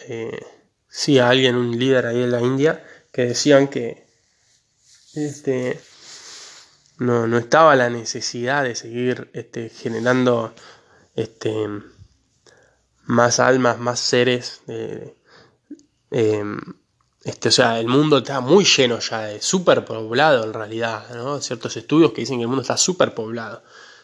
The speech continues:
Entonces, traer más almas a este mundo, eh, no deja de ser una posibilidad, ¿sí?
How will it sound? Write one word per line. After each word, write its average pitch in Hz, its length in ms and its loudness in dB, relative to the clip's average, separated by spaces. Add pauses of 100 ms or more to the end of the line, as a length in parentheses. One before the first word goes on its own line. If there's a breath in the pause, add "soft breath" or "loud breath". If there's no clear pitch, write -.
(160 soft breath)
Entonces, 139 520 4
traer 123 280 2
más 131 340 2
almas 127 440 -2
a 120 60 -10
este 117 180 -12
mundo, 127 540 -6 (600 loud breath)
eh, 110 800 -2 (640)
no 135 100 6
deja 180 200 4
de 117 60 4
ser 139 200 0
una 113 140 0
posibilidad, 123 720 0
¿sí? 135 320 -6